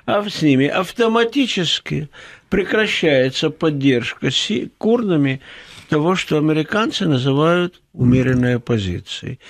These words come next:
И тогда эта оппозиция остаётся в естественном виде, абсолютно пустая,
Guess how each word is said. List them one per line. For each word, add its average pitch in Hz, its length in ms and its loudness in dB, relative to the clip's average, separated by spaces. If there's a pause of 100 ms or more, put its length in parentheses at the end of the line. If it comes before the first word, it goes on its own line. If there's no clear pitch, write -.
(240)
И 147 80 -4
тогда 202 400 0
эта 214 220 -2
оппозиция 247 840 -4 (320)
остаётся 202 640 0
в 170 40 -2
естественном 160 920 0
виде, 135 400 2 (280)
абсолютно 156 760 -2
пустая, 202 760 -2